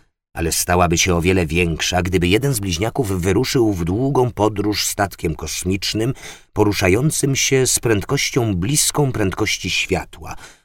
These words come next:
Wracając na Ziemię, byłby o wiele młodszy od swego brata, który pozostał na naszej planecie. Ten efekt znany jest jako paradoks bliźniąt, ale jest to paradoks tylko dla ludzi myślących w kategoriach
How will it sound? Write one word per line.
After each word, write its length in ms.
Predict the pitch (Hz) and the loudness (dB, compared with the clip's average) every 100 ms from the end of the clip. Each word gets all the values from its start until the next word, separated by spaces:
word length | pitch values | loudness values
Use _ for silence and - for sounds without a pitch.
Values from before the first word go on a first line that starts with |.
| - | -6
Wracając 540 | 98 90 120 104 90 | -2 0 0 0 0
na 120 | 87 | -2
Ziemię, 280 | 80 - 123 | -2 -2 0
byłby 340 | 101 104 101 101 | 0 2 2 2
o 80 | |
wiele 300 | 90 127 123 | 2 0 0
młodszy 460 | 92 92 90 - 92 | 2 2 2 0 -2
od 140 | 85 | -2
swego 300 | - 101 82 | -2 -2 -2
brata, 400 | 78 82 101 120 | -2 -2 0 0
który 260 | - - 92 | -2 0 0
pozostał 500 | 82 80 104 - 95 | 2 -2 0 0 2
na 120 | 87 | 2
naszej 400 | 82 90 - 80 | 2 0 -2 -4
planecie. 640 | - 76 78 64 - - - - - - | -4 -8 -10 -10 -10 -10 -12 -16 -14 -2
Ten 200 | 92 95 | 0 0
efekt 420 | 107 107 98 - | 0 -2 -4 -2
znany 480 | 82 85 87 104 101 | -2 0 2 4 4
jest 340 | 101 104 - | 2 2 0
jako 300 | 90 85 87 76 | -2 -2 -4 -4
paradoks 680 | - 85 90 90 80 - - | -4 -2 -2 -2 -4 -4 -6
bliźniąt, 960 | 85 90 120 78 73 82 104 143 - - _ _ _ - | -4 -4 -2 -4 -4 -2 -2 -2 -4 -14 _ _ _ -4
ale 160 | 139 | 2
jest 260 | 120 104 - | 4 2 -2
to 120 | 101 | -4
paradoks 520 | 82 85 131 113 - | -2 -2 -2 -2 -2
tylko 280 | - 139 - | -2 -2 0
dla 120 | 98 | 0
ludzi 300 | 92 127 120 | 0 0 0
myślących 760 | 110 90 - 107 - - 107 - | 0 0 -2 -4 -6 -4 -6 -6
w 80 | - | -6
kategoriach 640 | 95 90 95 120 98 | -4 -2 0 0 -2